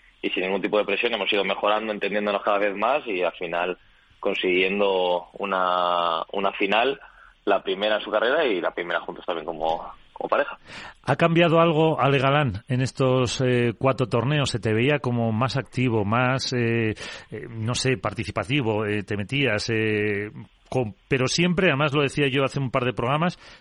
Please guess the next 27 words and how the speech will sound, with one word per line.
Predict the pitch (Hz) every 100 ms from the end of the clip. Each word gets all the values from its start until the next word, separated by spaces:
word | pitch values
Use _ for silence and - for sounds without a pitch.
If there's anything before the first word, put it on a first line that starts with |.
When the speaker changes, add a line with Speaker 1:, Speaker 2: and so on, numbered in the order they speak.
| _
Speaker 2:
con | 117
una | 131 151
sonrisa | - 127 123 117 110
en |
la | 104
cara. | 90 78 - - - - _ _ - _ _ _ _ - - - - - _ -
Speaker 1:
Bueno, | 160 160 131 120
también | 107 117
han | 131
llegado | 113 113
los, | 107 - -
los | 110 113
momentos | 120 120 110
de | -
frustración, | 104 - 92 123 123 104
eso | 98 104 110 101
siempre | 113 107 117
cuando | 104 92 101
compites | 92 90 107 117 -
y | 98
no, | 104 101 98
y |
no | 98
se | -
da | 98
como | 95 95
quieres, | - 117 104